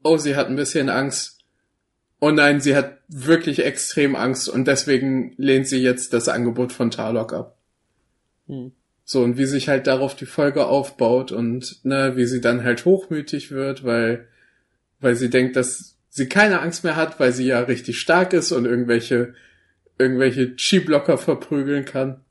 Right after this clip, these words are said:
Speaker 1: Und das halt dann zu ihrem, zu ihrem Fall führt. Ja. Und sie dann am Ende halt realisiert, okay, na, das, ich kann meiner Angst nicht aus dem Weg gehen, ich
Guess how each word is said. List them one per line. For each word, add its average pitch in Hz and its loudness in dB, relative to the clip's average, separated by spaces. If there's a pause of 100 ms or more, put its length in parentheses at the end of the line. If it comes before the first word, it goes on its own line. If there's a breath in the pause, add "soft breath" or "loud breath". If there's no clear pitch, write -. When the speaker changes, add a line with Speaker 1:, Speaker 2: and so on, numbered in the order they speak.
(920)
Speaker 1:
Und 131 0
das 131 0
halt 127 0
dann 127 0
zu - -2
ihrem, 127 0
zu - 0
ihrem 123 2
Fall 123 2
führt. 135 -6 (2250)
Ja. - -20 (2250)
Und 123 -6
sie 127 -2
dann 123 0
am 117 -2
Ende 117 0
halt 117 -4 (260)
realisiert, 117 0
okay, 113 -4 (480)
na, 113 0
das, 110 -6
ich - -8
kann 120 -2
meiner 117 0
Angst 123 -6
nicht 120 -2
aus 120 -2
dem 120 -4
Weg 120 -2
gehen, 104 -2
ich - -16